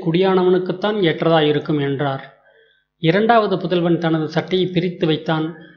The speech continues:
"இந்த சட்டை குளிப்பு அறைக்கு போகும்போது போட்டுக்கொள்வதற்குத்தான் ஏற்றதாயிருக்கும்," என்றார் ஜார்.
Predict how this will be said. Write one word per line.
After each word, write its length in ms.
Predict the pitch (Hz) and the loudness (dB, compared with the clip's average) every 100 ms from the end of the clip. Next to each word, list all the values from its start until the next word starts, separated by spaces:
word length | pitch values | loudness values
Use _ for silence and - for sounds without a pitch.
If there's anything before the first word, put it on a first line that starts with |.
| _ _ | _ _
"இந்த 300 | 156 165 175 | 0 2 2
சட்டை 580 | 180 175 - 208 151 - | 2 0 4 2 2 -2
குளிப்பு 460 | 208 233 - 226 | -2 -2 4 4
அறைக்கு 320 | 196 185 180 180 | 6 4 0 -4
போகும்போது 600 | 190 190 190 180 202 196 | 0 2 2 0 -2 -2
போட்டுக்கொள்வதற்குத்தான் 1200 | 175 180 180 180 170 165 165 165 - - 202 190 | 0 0 0 0 2 2 2 -2 -6 -2 0 2
ஏற்றதாயிருக்கும்," 800 | 156 165 170 156 151 147 185 185 | 0 2 2 2 0 -2 0 0
என்றார் 420 | 143 147 160 143 | 0 0 0 -2
ஜார். 600 | 160 135 - - _ | -4 -4 -4 -14 _